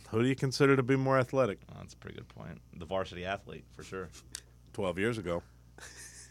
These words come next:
Speaker 1: It's been a long time for him.
Speaker 2: Did you not see the way he just picked up his foot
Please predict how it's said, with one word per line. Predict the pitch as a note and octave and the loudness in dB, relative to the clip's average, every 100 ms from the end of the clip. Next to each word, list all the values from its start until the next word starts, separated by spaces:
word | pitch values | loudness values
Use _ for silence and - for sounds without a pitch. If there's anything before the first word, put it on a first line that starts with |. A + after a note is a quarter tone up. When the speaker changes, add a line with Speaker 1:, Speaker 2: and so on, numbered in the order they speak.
| - - - | -20 -20 -12
Speaker 1:
It's | E4 | -4
been | A#2 F#2+ | 0 2
a | |
long | F2 F#2 G2 G#2 G#2+ | 4 4 6 4 2
time | G2 G#2+ G2 F#2 | -2 0 0 -2
for | F2+ | -6
him. | E2 E2+ E2+ - - - - - - - - - - | -6 -6 -8 -12 -16 -18 -20 -20 -20 -20 -20 -20 -10
Speaker 2:
Did | G#2+ A2+ | -6 -2
you | |
not | C3+ C3 | 0 0
see | C#3 | 0
the | B2+ | 2
way | B2 | 2
he | B2 | 2
just | A2+ | 0
picked | - A#2 | -2 0
up | B2 | 0
his | A#2+ A2+ | 2 0
foot | - A2+ C3+ | 0 2 4